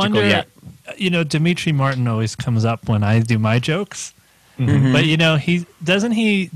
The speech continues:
Speaker 1: sometimes do those, those types of jokes where it's like, "Something plus something equals this."
Speaker 3: Mm-hmm, mm-hmm.
Speaker 1: That, like, so it, it could maybe be that kind of format.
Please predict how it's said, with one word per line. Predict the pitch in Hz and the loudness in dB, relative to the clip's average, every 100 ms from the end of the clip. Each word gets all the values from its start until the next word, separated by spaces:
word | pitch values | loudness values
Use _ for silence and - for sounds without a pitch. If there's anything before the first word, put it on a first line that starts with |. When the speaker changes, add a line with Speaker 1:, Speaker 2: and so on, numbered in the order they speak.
| 151 | -10
Speaker 1:
sometimes | - 190 170 170 147 | -2 0 2 2 2
do | - 143 | 2 2
those, | 143 127 117 - | 4 2 0 -6
those | 165 156 160 131 - | -12 -8 -4 -4 -2
types | 131 - | -4 -4
of | 123 | -4
jokes | 123 117 - | -2 -2 -4
where | 117 | -6
it's | 104 - | -6 -4
like, | 110 101 - | -4 -4 -4
"Something | - 185 165 123 104 | -2 -2 -2 -4 -4
plus | 135 107 | -4 -2
something | - 156 139 117 95 - | 0 0 0 -2 -2 -4
equals | 123 - 98 - | -6 -6 -8 -4
this." | 160 147 143 135 131 | 0 2 2 2 0
Speaker 3:
Mm-hmm, | 131 - | -2 -2
mm-hmm. | 123 123 | 0 0
Speaker 1:
That, | 139 - | 0 -4
like, | - 120 117 - - - - | -6 -4 -4 -6 -20 -20 -14
so | - - 147 | -8 -4 -2
it, | 143 - | -2 -4
it | 170 143 | -8 -4
could | 180 165 175 | -2 -2 -4
maybe | 180 160 143 139 | -4 0 0 0
be | 135 127 120 120 | 0 0 0 -4
that | 139 123 147 | -4 -6 -4
kind | - 123 | -4 -4
of | 104 | -4
format. | - 135 113 87 | -4 -4 -4 -6